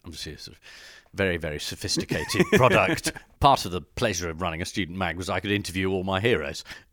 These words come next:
Um, so I interviewed Peter Cook and I interviewed, uh, Richard Ingrams. So I'd got to meet them. And after that, uh, my mother saw an interview where Richard Ingram said that he was looking for new blood on the magazine.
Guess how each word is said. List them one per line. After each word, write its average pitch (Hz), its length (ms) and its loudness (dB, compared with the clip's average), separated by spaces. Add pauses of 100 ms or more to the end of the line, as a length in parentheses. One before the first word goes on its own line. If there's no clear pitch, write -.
Um, 95 240 0
so 98 140 2
I 92 80 4
interviewed 87 360 -6
Peter - 220 -12
Cook 151 320 4 (320)
and 92 100 -4
I 85 100 -2
interviewed, 87 520 -6
uh, 82 220 0
Richard 78 260 -8
Ingrams. 113 520 0 (320)
So 104 240 2
I'd 92 120 0
got - 140 -4
to 98 100 -6
meet 139 240 0
them. 87 160 -6
And 117 100 4
after 135 300 4
that, 90 460 -2 (100)
uh, 98 100 0
my 95 220 0
mother 95 400 2 (300)
saw 117 300 6
an 107 80 6
interview 98 440 0 (240)
where 92 460 0
Richard 107 260 -2
Ingram 90 300 -2
said 85 300 -2
that - 120 -12
he 107 120 0
was 95 140 -2
looking 107 300 0
for - 100 -6
new 95 220 -2
blood 117 320 4
on 82 140 -6
the 80 60 -10
magazine. 78 520 -10